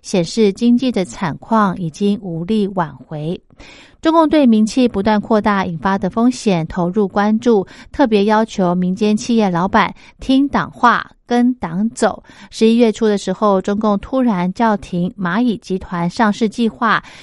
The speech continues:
又将矛头指向具有市场支配地位的平台经济领域经营者。这个信号是非常严厉和明显的，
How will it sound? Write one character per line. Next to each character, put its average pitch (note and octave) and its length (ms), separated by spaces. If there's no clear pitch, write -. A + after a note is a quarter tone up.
又 D4 160
将 B3 300
矛 G3+ 180
头 G3 300
指 E3+ 180
向 G3 320
具 C4+ 200
有 F3+ 140
市 B3+ 240
场 D#3 320
支 A#3 160
配 A#3 260
地 C4 240
位 A3+ 240
的 E3 340
平 G3 260
台 E3+ 320
经 A3+ 240
济 A#3+ 180
领 F3+ 360
域 A3+ 220
经 B3+ 280
营 G#3 180
者。 G#3 300
这 E4 100
个 D4 120
信 C4+ 200
号 A#3+ 300
是 G3+ 220
非 B3+ 240
常 F#3 400
严 F3+ 320
厉 B3 260
和 E3+ 240
明 F3+ 240
显 E3 300
的， - 180